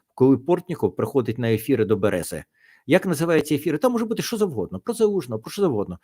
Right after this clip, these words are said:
А назва, як правило, мусить бути там «Ультиматуми зупинить ядерний вибух, половина населення України», третина, кажуть, третина населення України, е, цього, Європи загине, чи щось інше.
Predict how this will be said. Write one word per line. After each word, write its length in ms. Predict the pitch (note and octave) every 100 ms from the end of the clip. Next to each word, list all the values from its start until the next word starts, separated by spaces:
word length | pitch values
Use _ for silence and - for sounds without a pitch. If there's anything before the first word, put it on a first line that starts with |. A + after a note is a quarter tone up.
| - -
А 80 | D3
назва, 340 | A3 F3 C3+
як 140 | B2 A#2
правило, 260 | C#3 A#2+
мусить 360 | B2+ A2+ A#2+ G#2+
бути 340 | B2 - G2+ - - - -
там 220 | A#2 G#2 -
«Ультиматуми 760 | E3 E3+ F3 F#3+ G#3+ G#3 F#3+
зупинить 600 | D#3 D3 C#3+ F3 E3+ -
ядерний 440 | A2+ D#3+ C#3 - C3+
вибух, 500 | C3+ D#3+ F3 D#3+ -
половина 460 | B2 C3+ E3+ D3+
населення 500 | C#3+ C#3 D3+ C#3 C3+
України», 320 | A#2 C3 A#2+ F2+
третина, 460 | C3 - F2 D#2 -
кажуть, 220 | D#2 D#2+ -
третина 360 | A2+ D3 D3
населення 400 | B2 - B2+ G#2+
України, 400 | F#2+ - D#3+ C#3+
е, 200 | B2 A2+ - -
цього, 240 | - G#2
Європи 520 | F#2 C3+ A#2+ F#3+ - A#2+
загине, 540 | C#3 A2+ G#2+ F2 D#2
чи 100 | -
щось 280 | A2 G3+ -
інше. 360 | B2+ G#2 -